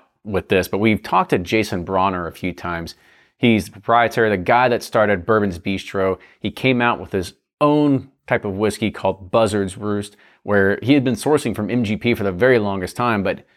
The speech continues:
his kind of spin on it is he has these proprietary barrels that he's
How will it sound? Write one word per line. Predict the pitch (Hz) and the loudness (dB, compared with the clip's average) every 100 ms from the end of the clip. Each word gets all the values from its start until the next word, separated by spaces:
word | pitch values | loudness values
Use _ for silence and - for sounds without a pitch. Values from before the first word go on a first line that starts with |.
| _ _ | _ _
his | 147 151 131 104 - | 2 4 4 0 -6
kind | - 123 | -4 -2
of | 98 - | -2 -6
spin | - - 160 117 | -16 -2 0 2
on | 95 98 | 0 -2
it | 95 | -4
is | 95 95 | -4 -4
he | 101 | -4
has | 101 101 95 | -2 -2 -2
these | 98 | -4
proprietary | 85 - - 120 110 104 110 95 87 | -4 -8 -4 0 0 0 -2 -2 -4
barrels | 80 95 101 85 85 | -2 0 2 0 -2
that | 90 85 | -2 -2
he's | 90 85 80 | -2 -4 -8